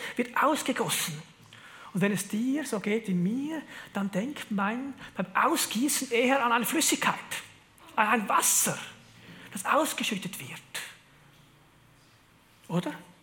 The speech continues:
Geht es dir auch so? Man denkt nicht an eine Person. Es wird etwas ausgegossen. Und so sind eben diese, diese Bilder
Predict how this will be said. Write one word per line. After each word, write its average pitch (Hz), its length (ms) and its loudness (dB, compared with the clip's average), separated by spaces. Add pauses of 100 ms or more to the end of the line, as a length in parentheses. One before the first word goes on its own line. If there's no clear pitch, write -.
(1120)
Geht 175 120 0
es - 80 -2
dir 185 180 -4
auch 226 120 -4
so? 214 360 -4 (320)
Man 185 80 0
denkt 240 160 4
nicht 302 120 -2
an - 100 -2
eine 262 140 0
Person. 139 580 -2 (520)
Es - 40 -8
wird 226 120 0
etwas - 220 -6
ausgegossen. - 920 0 (720)
Und 180 120 -2
so 233 320 2 (320)
sind 240 200 0
eben 233 160 2
diese, 226 200 0
diese 202 260 -2
Bilder 285 580 2